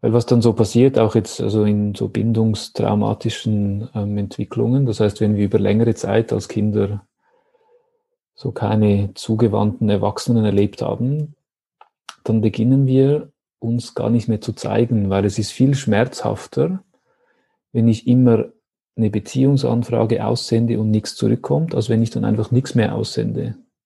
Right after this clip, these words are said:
Das ist eigentlich ein wichtiger Überlebensmechanismus. Aber gleichzeitig wird, werden Menschen dann so einsam und das ist wie so eine innere Abkehr von der Welt.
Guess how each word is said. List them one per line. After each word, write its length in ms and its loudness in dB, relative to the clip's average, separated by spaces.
Das 200 -6
ist 120 -2
eigentlich 300 2
ein 220 -2
wichtiger 400 0
Überlebensmechanismus. 1400 -2
Aber 160 2
gleichzeitig 640 2
wird, 300 0
werden 280 2
Menschen 320 0
dann 120 -2
so 100 -6
einsam 680 -2
und 340 -6
das 200 -4
ist 160 -6
wie 100 0
so 80 0
eine 120 0
innere 360 2
Abkehr 500 0
von 200 -8
der 160 -2
Welt. 500 -2